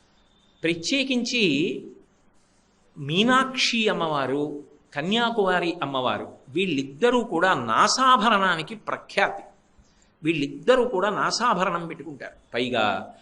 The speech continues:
పరమమంగళప్రదమైన ఆభరణంగా దేన్ని చెప్తారు అంటే, అమ్మవారికి పెట్టేటటువంటి ముక్కుకి ఆ బులాకి అంటామే, ఆ ముత్యంతో చేసినటువంటి ఆభరణం అమ్మవారికి ముక్కుకి పెట్టుకున్నది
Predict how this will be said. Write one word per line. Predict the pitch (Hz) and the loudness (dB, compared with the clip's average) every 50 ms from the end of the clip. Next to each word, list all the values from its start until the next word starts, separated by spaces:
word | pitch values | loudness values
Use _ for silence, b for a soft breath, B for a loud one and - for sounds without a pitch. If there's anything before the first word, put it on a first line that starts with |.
| b b b b b b _ _ - - 127 | b b b b b b _ _ -12 -8 0
పరమమంగళప్రదమైన | 139 156 196 233 254 254 254 262 254 262 262 247 254 262 254 262 - - 254 247 247 240 233 233 233 233 | 4 4 6 8 8 10 10 8 8 8 8 8 10 10 8 6 4 4 6 6 8 6 6 4 2 2
ఆభరణంగా | 226 214 - 156 175 185 180 208 214 214 214 214 214 214 214 208 | 2 2 2 4 4 4 4 4 4 2 2 -2 -2 0 0 0
దేన్ని | 190 143 156 175 208 233 220 | 0 2 2 2 2 0 0
చెప్తారు | - - 214 - - 202 190 180 180 170 160 | -2 -4 -6 -4 -4 -2 -2 -2 -2 -2 -4
అంటే, | 147 139 147 196 | -4 -4 -4 -2
అమ్మవారికి | 240 220 156 135 156 180 214 220 226 233 226 214 214 208 202 | -2 -2 -2 -2 0 0 2 2 2 2 2 2 0 0 -2
పెట్టేటటువంటి | 185 196 185 185 - 202 185 180 - 175 165 160 156 151 151 147 143 - 226 | -2 -4 -4 -4 -4 -4 -4 -4 -4 -8 -8 -8 -8 -6 -8 -8 -8 -8 -8
ముక్కుకి | 202 160 151 170 165 - - _ _ - 269 247 254 254 220 165 151 156 175 214 240 B B B B B B B B _ - - | -8 -6 -8 -8 -10 -12 -18 _ _ -10 -10 -10 -6 -4 -2 -2 -2 -2 -2 -6 -8 B B B B B B B B _ -2 0
ఆ | 147 156 160 156 147 147 139 - - B B B B _ _ 143 | 4 4 6 6 4 4 2 0 -4 B B B B _ _ -6
బులాకి | 127 147 185 214 233 254 - - 240 208 165 - - - | -2 2 4 6 6 6 6 2 -2 -4 -4 -6 -6 -8
అంటామే, | 170 180 - 226 208 196 208 233 302 311 214 151 - b b b b b b _ - | -4 0 2 2 2 2 0 0 -2 -2 -4 -6 -10 b b b b b b _ -2
ఆ | 175 175 175 190 226 - - b b b b b b b _ _ - | 0 0 2 0 -2 -4 -8 b b b b b b b _ _ -8
ముత్యంతో | 156 160 208 214 214 - - - 320 320 311 294 311 302 285 277 | -4 -4 -4 -4 -2 -2 2 4 4 4 2 0 0 0 0 0
చేసినటువంటి | - - 254 247 220 - 247 240 240 240 233 220 220 202 196 214 185 | 0 0 0 0 0 0 0 -2 -2 0 0 0 0 0 0 -2 -2
ఆభరణం | 139 135 156 175 202 214 208 226 240 233 226 214 190 | -2 0 2 2 2 2 2 2 2 2 0 0 2
అమ్మవారికి | 170 165 165 175 196 220 233 240 240 233 214 208 208 208 | 0 0 0 0 0 0 0 0 0 -2 -2 -4 -6 -6
ముక్కుకి | 170 156 160 190 190 202 - - 311 285 262 | -6 -4 -2 -2 -4 -2 0 0 0 0 0
పెట్టుకున్నది | - 196 175 131 - 247 - 240 233 226 220 208 175 156 143 175 | 0 -2 -2 -2 -4 -6 -6 -4 -4 -2 -2 -2 -2 -2 -2 -4